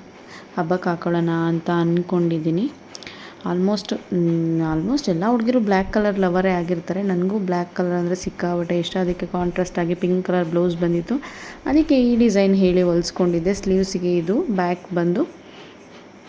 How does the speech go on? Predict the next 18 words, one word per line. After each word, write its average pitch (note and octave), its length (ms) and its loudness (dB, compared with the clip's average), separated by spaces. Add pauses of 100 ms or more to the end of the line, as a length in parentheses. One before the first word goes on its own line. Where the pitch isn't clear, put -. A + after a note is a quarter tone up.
(600)
ಈ G#3 60 2
ಥರ G3 180 2
ಡಿಸೈನ್ E3+ 460 4
ಕೊಟ್ಟಿದ್ದೆ. E3+ 760 0 (400)
ಆ, G3 40 -2 (720)
ಇದೆಲ್ಲ F#3 380 2
ಹುಡುಕಿ F3+ 480 0
ಒಂದಷ್ಟು F3+ 580 0
ಕೆಲವೊಂದು E3+ 340 2
ಸಲ F3+ 160 0 (200)
ಡಿಸೈನ್ E3+ 400 2
ಇಲ್ಲದೆ F3+ 200 0
ಹೊಲ್ಸ್ಕೊಳ್ತೀನಿ, G3 720 0
ಕೆಲವೊಂದು G3 360 -2
ಸಲ F#3+ 340 -2
ಡಿಸೈನ್ F3+ 360 0
ಕೊಟ್ಟು F3+ 260 -2
ಹೊಲ್ಸ್ಕೊಳ್ತೀನಿ. E3+ 720 -2